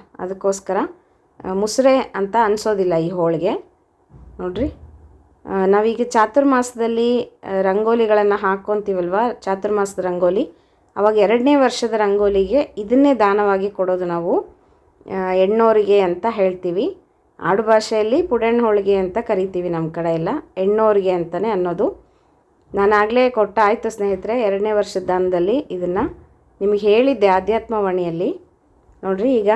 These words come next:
ಹೋಳಿಗೆ ಚೆನ್ನಾಗ್ ಬರ್ತಾ ಇದೆ. ಹೇಳಿದ್ನಲ್ಲ, ಹೂರ್ಣ ಒಂಚೂರು ನೀರು ಅನ್ನಿಸ್ತು ನಂಗೆ, ಅದಕ್ಕೋಸ್ಕರ ಪುಡಿ ಹಾಕಿ, ಆ, ಕಲಿಸ್ಕೊಂಡೆ. ಒಂಚೂರು ಪುಡಿ ಹಾಕ್ದೆ, ಸರಿ ಹೋಯ್ತು. ನೋಡ್ರಿ,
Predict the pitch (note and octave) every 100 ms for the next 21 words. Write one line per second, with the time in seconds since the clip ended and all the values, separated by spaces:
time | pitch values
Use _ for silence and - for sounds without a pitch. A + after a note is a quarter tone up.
0 | B3 A3 G#3+ G#3+ B3+ C4 G#3+ G#3 A3 G3+
1 | G3+ G3 A3 G#3 G3+ C4+ F#4+ - _ _
2 | _ _ _ _ _ _ _ _ A#3 C4
3 | B3 A#3 A#3+ F#4 - A#3 B3 C#4 B3+ B3
4 | C#4 C#4 D4+ C#4+ B3 B3 B3 A#3+ - G#3+
5 | G#3 G#3 C4 G#3+ - G#3+ - A3+ C#4+ -
6 | A#3 C4 A#3+ G#3 - E4+ - _ _ _
7 | _ - F#3 F#3 G3 G3+ - A3 G#3 G3
8 | G3 A#3 D4 C#4+ A#3+ B3 A#3+ G#3 - D#4
9 | F4+ G3+ G3 F#3 D3+ - - _ _ _
10 | _ _ _ - - _ _ - - -
11 | _ _ _ _ F#3+ F#3